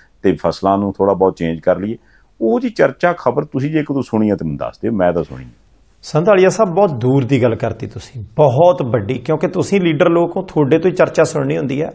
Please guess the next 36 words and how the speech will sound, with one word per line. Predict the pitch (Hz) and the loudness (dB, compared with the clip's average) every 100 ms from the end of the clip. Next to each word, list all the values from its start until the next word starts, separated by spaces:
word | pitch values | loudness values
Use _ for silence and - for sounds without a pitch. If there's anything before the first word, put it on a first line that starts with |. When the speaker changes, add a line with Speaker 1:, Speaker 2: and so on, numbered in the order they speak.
| - | -2
Speaker 2:
ਅਸੀਂ | - 196 | 0 0
ਤਾਂ | 196 190 | 2 2
ਹਰ | - 202 | 2 0
ਛੇ | 196 - 156 196 | -2 -4 0 2
ਮਹੀਨੇ | 175 123 117 - - _ _ _ _ _ _ | 2 2 -2 -6 -20 _ _ _ _ _ _
ਜਿਹੜੀ | 151 196 | 2 2
ਪਰਾਲੀ | - 156 139 165 | 2 2 4 4
ਸੜਦੀ | 165 143 131 135 | 2 0 2 2
ਹੈ, | 101 - - _ _ _ _ - | 0 -8 -20 _ _ _ _ 2
ਜਿਹਦਾ | 165 233 | 4 4
ਧੂੰਆਂ | 233 190 147 | 4 4 4
ਪੰਜਾਬ | 170 165 143 | 4 4 6
ਵਾਲਿਆਂ | 156 180 | 6 4
ਦੇ | 180 | 4
ਨੱਕ | 160 175 | 2 0
ਨੂੰ | 180 | 2
ਬਾਅਦ | 156 185 | 2 2
'ਚ | |
ਚੜ੍ਹਦਾ, | 175 175 208 | 2 2 4
ਦਿੱਲੀ | 180 165 165 | 4 4 6
ਵਾਲਿਆਂ | 165 | 4
ਦੇ | 175 | 4
ਪਹਿਲਾਂ | 175 208 220 | 2 2 4
ਚੜ੍ਹ | 160 147 | 4 2
ਜਾਂਦਾ | 170 143 | 2 2
ਹੁੰਦਾ, | 117 127 | 2 0
ਜੋ | 127 | 0
ਕਹਿੰਦੇ | 147 160 196 240 135 | 2 2 4 6 4
ਆ, | 185 | 4
ਚੜ੍ਹਦਾ | 175 180 240 | 0 2 2
ਕਿ | 226 | 2
ਨਹੀਂ | 226 | 2
ਚੜ੍ਹਦਾ | 208 196 202 | 4 2 2
ਮੈਨੂੰ | 180 151 | 2 0
ਨਹੀਂ | 123 | -2
ਪਤਾ। | 123 117 107 | -4 -4 -6